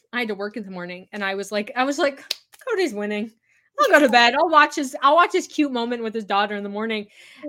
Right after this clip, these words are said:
And I wake up to, no joke, twenty-five text messages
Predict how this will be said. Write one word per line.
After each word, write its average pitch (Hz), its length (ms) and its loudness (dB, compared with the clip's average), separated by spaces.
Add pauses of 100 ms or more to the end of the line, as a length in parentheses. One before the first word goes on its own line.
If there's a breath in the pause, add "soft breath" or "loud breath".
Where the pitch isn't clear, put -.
And 277 100 2
I 285 80 6
wake 269 320 0
up 262 320 4 (300)
to, 294 140 2
no 277 180 4
joke, 262 280 0
twenty-five 339 520 -2
text 269 320 -2
messages 185 580 -10